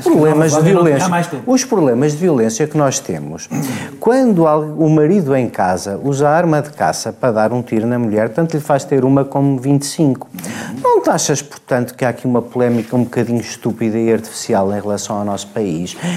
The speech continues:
Speaker 2: e que o governo se limitou a tentar aproveitar a boleia dos massacres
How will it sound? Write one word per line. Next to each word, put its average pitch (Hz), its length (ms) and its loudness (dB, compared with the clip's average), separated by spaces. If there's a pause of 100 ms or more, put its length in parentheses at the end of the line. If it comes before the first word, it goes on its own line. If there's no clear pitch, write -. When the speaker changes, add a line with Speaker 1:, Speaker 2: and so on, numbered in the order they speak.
(140)
Speaker 2:
e 147 100 2
que 156 120 -2
o 143 80 4
governo 131 380 0
se - 180 -8
limitou 123 480 2
a 117 80 2
tentar 113 440 0
aproveitar 110 680 0
a 107 80 2
boleia 107 380 0
dos 104 200 -6
massacres 101 680 -2